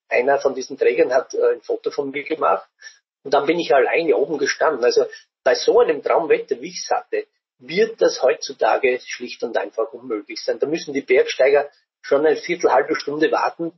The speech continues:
bis sie zum Gipfel gehen können, weil dort viel zu wenig Platz ist. Und das, also ich bin sehr froh, dass ich das nicht sehen musste und ich werd's auch nicht sehen. Also den Everest werde ich nicht mehr besteigen.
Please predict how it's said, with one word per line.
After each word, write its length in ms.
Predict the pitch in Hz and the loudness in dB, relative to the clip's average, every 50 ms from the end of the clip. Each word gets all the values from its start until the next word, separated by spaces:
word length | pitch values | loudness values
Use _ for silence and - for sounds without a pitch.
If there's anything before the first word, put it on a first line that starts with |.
| _ _ - | _ _ -12
bis 160 | - 135 - | -10 -10 -10
sie 80 | - - | -10 -10
zum 220 | - 147 135 - | -10 -10 -10 -10
Gipfel 320 | - 170 - - - 127 - | -14 -18 -12 -8 -8 -6 -2
gehen 300 | - 139 156 180 165 - | 0 0 0 0 0 -6
können, 320 | - - - - 110 107 | -6 -6 -6 -6 -8 -10
weil 120 | - 110 110 | -8 -6 -4
dort 180 | - 123 - | -4 -4 -4
viel 160 | - - 131 - | -6 -16 -18 -16
zu 160 | - - - | -14 -8 -6
wenig 220 | 110 117 131 - _ | -6 -6 -6 -8 _
Platz 280 | - 107 - - - - | -6 -6 -6 -6 -8 -10
ist. 100 | - - | -10 -10
Und 160 | 139 131 - _ _ _ _ _ _ _ - | -10 -12 -14 _ _ _ _ _ _ _ -4
das, 560 | - - 123 - - - - - - - _ _ _ _ _ _ _ _ _ | -2 0 0 0 -2 -4 -12 -16 -18 -20 _ _ _ _ _ _ _ _ _
also 220 | - - 160 185 190 | 0 0 2 2 0
ich 100 | 180 - | -2 -2
bin 120 | 202 180 | -4 0
sehr 160 | - - - | 2 2 2
froh, 180 | - 143 143 165 | 4 4 2 2
dass 160 | 160 147 143 | 2 0 -2
ich 100 | 143 143 | -2 -2
das 220 | - 131 127 - - | 0 0 0 0 -2
nicht 180 | 139 - - | -8 -10 -8
sehen 240 | - 123 127 135 127 | -4 -4 -4 -4 -6
musste 280 | 127 135 135 - 135 127 | -10 -12 -10 -8 -8 -8
und 80 | 123 | -8
ich 120 | 117 - - | -8 -6 -4
werd's 240 | 104 98 - - | -4 -4 -4 -4
auch 160 | - - - _ | -8 -8 -10 _
nicht 200 | _ - - - | _ -20 -20 -16
sehen. 260 | - - - - - | -14 -14 -12 -10 -6
Also 220 | - - - 139 - - _ _ _ _ _ _ - | -4 0 0 0 0 -2 _ _ _ _ _ _ -2
den 120 | - 107 98 | -2 0 2
Everest 480 | 101 110 131 123 117 113 - - - | 2 2 4 4 2 2 0 -8 -8
werde 240 | 110 95 85 - 107 | -6 -4 -4 -4 -6
ich 260 | 107 - - - - _ _ _ - | -10 -12 -14 -16 -20 _ _ _ -10
nicht 160 | 110 113 110 | -10 -8 -8
mehr 80 | 101 | -10
besteigen. 540 | - - 107 - - - - - - _ _ | -8 -4 -4 -4 -4 -4 -10 -12 -12 _ _